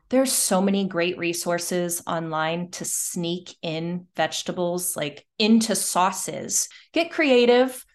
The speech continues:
We will also suggest some people to follow in the nutrition world, but just wanted to make a couple more points along the healthy eating so we can move along. Reducing added sugar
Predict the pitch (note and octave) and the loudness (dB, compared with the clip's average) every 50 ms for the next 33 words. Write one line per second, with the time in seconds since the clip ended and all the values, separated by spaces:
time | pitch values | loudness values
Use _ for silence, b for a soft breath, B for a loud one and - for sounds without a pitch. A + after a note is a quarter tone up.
0 | _ _ - F3+ G3+ A#3+ B3 C4 B3 B3+ B3+ B3 - G3 F#3+ G3 G3 - - G#3+ | _ _ -6 -2 0 2 2 4 6 6 6 6 6 4 2 2 0 0 2 2
1 | G3+ G3+ G3+ G3+ G#3 - - - - - - G3 G3 G3+ F3+ F3+ - - - F#3+ | 2 2 0 -2 -4 -6 -8 -10 -8 -6 -6 -4 0 0 0 0 0 -2 -4 -4
2 | F#3 F#3 - A3 G#3+ - G3 F#3 F3+ F3+ F3+ - F3 - - - F3 E3+ E3+ F3 | -4 -4 -4 -6 -4 -2 0 0 0 0 -2 -6 -8 -6 -2 0 2 2 4 4
3 | F3+ F3+ F3+ F3 - F#3 F3+ F3+ E3+ E3+ E3+ E3 E3 - - F3 E3+ - - F#3+ | 4 2 2 0 -2 -2 -4 -2 -4 -4 -6 -8 -8 -6 -6 -6 -4 -4 -4 -4
4 | F#3 F#3 F#3 F#3 F#3+ F#3 F#3+ G3 F#3+ - - E3+ D#3 D#3 D#3+ - - B B B | -4 -2 0 2 2 2 2 0 -2 -4 -2 2 2 2 2 0 -2 B B B
5 | B B B B B - - D4+ D4 - - B3+ A#3+ A3+ A3 A3 G3+ G3 F#3+ F#3 | B B B B B -6 -2 0 0 2 4 4 4 4 4 2 2 2 0 0
6 | F#3 F3 - - F3 D#3+ F#3 F3 E3+ E3+ E3+ E3 E3+ - - E3 D#3+ D#3+ D#3+ D#3+ | -2 -8 -6 -4 -4 0 0 0 2 2 0 0 -2 -2 -4 -2 -2 -2 -4 -4
7 | - - - - _ _ _ _ _ - F#3+ F3+ F3+ F3 F3 E3+ E3 E3+ E3 E3 | -4 -6 -6 -8 _ _ _ _ _ -2 2 2 2 2 2 0 0 0 0 -2
8 | D#3 - D3+ D3+ - - F3 D#3+ F3 F3+ F3+ F3+ - - D#3 D3+ - - D#3 D#3+ | -2 -2 -8 -8 -6 -4 -2 -2 0 0 -2 -4 -6 -8 -8 -8 -8 -8 -8 -8
9 | D#3+ D3+ E3 D3+ D3+ D3 D3+ D#3+ F3+ F3+ - _ _ _ _ _ - G#3+ A3+ A#3 | -6 -6 -4 -2 -2 -2 -2 -4 -6 -8 -12 _ _ _ _ _ 2 4 4 6
10 | A#3+ C#4 C#4+ C#4 - D4+ C4+ C4 - G#3+ G#3+ A3 A3 G#3+ - - G#3 G3+ G3+ G#3+ | 6 4 4 4 4 2 2 4 4 4 2 2 2 -2 0 0 0 2 2 2
11 | G#3+ A3 A3 A3+ A3 - | 2 2 0 -2 -4 -8